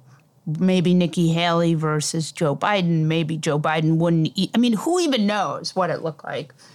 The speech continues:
But, uh, Republicans refused to do that because they were scared of exactly what E. Jean Carroll is going through right now. You know, even Mitt Romney,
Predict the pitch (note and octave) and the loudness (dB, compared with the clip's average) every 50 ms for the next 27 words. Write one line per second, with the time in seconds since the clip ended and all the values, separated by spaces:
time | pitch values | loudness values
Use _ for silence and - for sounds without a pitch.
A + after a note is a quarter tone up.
0 | - - - - _ _ - E3 D3+ A#3+ A3+ G#3+ G3+ F#3 F3+ F3 - _ - A3 | -20 -20 -20 -20 _ _ -8 -4 0 0 2 2 2 0 -2 -4 -8 _ -4 -2
1 | G#3 G3 F#3+ F#3 F#3 F#3 F3+ F3+ - A3 F#3 A3 A3+ C4 A#3+ A3 G#3 G#3+ G3 F#3 | 0 0 0 0 -2 -2 -4 -4 -4 -2 -2 -2 0 0 0 0 0 0 -2 -2
2 | - G3+ G#3+ G#3 - - F#3+ E3 E3 D#3 D3+ D3+ D#3+ G3+ B3 - - F#3 F3+ - | -2 -4 -4 -2 -4 -6 -4 -2 -2 -2 -2 -2 -4 -6 -8 -6 -8 -8 -6 -2
3 | A3 G#3+ F#3+ F3+ G#3 F#3+ F#3 F#3+ F3+ - - G#3+ G3 F#3 F#3 G3 F#3+ - F#3 F3 | -2 -2 0 0 0 0 0 -2 -2 -2 -2 0 0 0 0 0 0 -2 -2 -2
4 | F#3 D#3+ E3+ E3+ G3 F3+ G#3 A3 - A3+ G#3+ F#3+ F#3 E3+ - - F#3+ F#3+ F3+ D3+ | -2 -2 -2 -2 0 0 0 -2 -2 -2 0 0 0 -2 -2 -2 -2 -2 0 0
5 | D#3+ F#3+ F#3+ F#3 F3 D3 D#3 F3+ E3 D3+ D#3 D#3+ D#3+ E3+ - - F#3+ F3 - - | 0 0 2 2 2 2 0 -2 -2 0 0 -2 -2 -2 -2 -2 -4 -4 -4 -4
6 | D3+ E3+ E3+ - E3 E3 E3 D#3 C#3 - - D3 C#3+ B2 - - - - _ _ | -4 -4 -4 -4 -4 -4 -4 -4 -4 -4 -4 -4 -4 -4 -4 -6 -8 -10 _ _
7 | _ _ _ _ _ _ _ _ _ _ _ _ _ - - G3+ F#3+ F3+ E3 C#3+ | _ _ _ _ _ _ _ _ _ _ _ _ _ -4 -2 0 0 0 0 -2
8 | D3 - C4 D#4 D4 E4+ E4+ E4+ E4+ F4 E4+ D4 E4 F4 F4 F4+ E4+ D4+ C4 G#3+ | -2 -2 -2 0 0 0 0 0 0 0 0 0 0 0 0 0 0 0 0 0
9 | F3 - - - - | -2 -4 -8 -10 -16